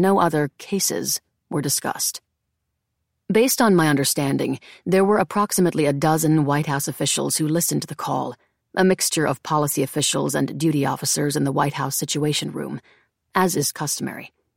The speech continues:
The officials I spoke with told me that participation in the call had not been restricted in advance,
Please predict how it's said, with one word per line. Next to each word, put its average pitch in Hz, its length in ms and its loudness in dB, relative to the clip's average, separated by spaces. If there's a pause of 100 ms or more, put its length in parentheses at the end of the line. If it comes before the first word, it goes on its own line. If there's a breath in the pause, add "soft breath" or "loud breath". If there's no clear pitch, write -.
(960)
The 208 140 6
officials 226 500 2
I 160 160 4
spoke - 380 0
with 139 180 0
told 220 300 0
me 214 140 4
that 156 240 0
participation 175 760 -2
in 143 100 2
the 139 80 -2
call 135 380 0
had 156 180 0
not 160 300 2
been 147 140 2
restricted 143 640 -2
in 139 80 -4
advance, 143 600 -2